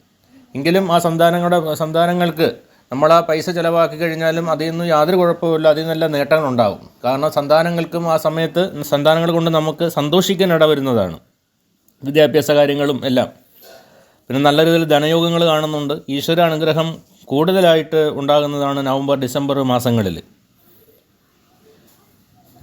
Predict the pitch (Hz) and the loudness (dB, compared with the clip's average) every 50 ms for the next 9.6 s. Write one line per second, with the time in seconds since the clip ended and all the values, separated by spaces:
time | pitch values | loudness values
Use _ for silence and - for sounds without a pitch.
0 | - - - 120 127 139 147 147 147 147 156 165 165 - 180 175 - 165 160 170 | -20 -14 -8 -2 -2 0 0 0 0 0 0 0 0 -2 -4 -2 -2 -2 0 0
1 | 175 165 175 175 170 160 156 165 170 170 175 175 165 160 156 165 165 160 175 170 | 0 2 2 0 0 2 2 2 2 2 0 0 -2 -2 -2 -2 -2 -2 -2 -2
2 | 170 170 151 - 156 156 156 151 151 151 147 156 151 - 175 180 180 180 175 175 | -4 -4 -4 -2 -2 0 0 0 -2 -2 -2 -2 -2 0 0 2 2 4 2 2
3 | 170 170 175 170 170 175 160 165 151 156 165 165 165 165 165 165 156 117 - - | 0 0 0 0 0 0 0 0 -2 0 0 0 0 0 0 0 0 -2 -2 -6
4 | - _ - 131 139 151 160 160 - - 175 175 175 170 156 143 147 143 143 143 | -14 _ -12 -10 -6 -6 -6 -6 -4 -2 0 2 2 2 0 -2 -4 -4 -4 -2
5 | 143 151 196 202 180 180 175 170 170 170 170 165 170 170 170 - - - 151 151 | 0 0 2 2 2 2 2 0 -2 -2 0 0 0 0 -2 -2 -2 -2 -2 0
6 | 156 160 165 - 175 170 165 175 165 156 151 156 151 147 - 151 151 139 135 131 | -2 -4 -6 -6 -6 -4 -2 0 0 0 0 -2 -2 0 0 0 2 2 2 2
7 | 127 123 117 104 95 85 80 - _ _ _ _ _ - - - _ _ _ _ | 2 0 0 -2 -4 -6 -10 -14 _ _ _ _ _ -20 -20 -20 _ _ _ _
8 | _ _ _ _ _ _ _ 139 147 151 147 151 147 147 147 151 147 147 147 147 | _ _ _ _ _ _ _ -2 0 2 4 4 4 2 2 0 0 0 0 0
9 | 143 - 151 - 147 139 143 147 143 123 98 | 0 -2 -4 -2 -2 0 0 0 0 0 -2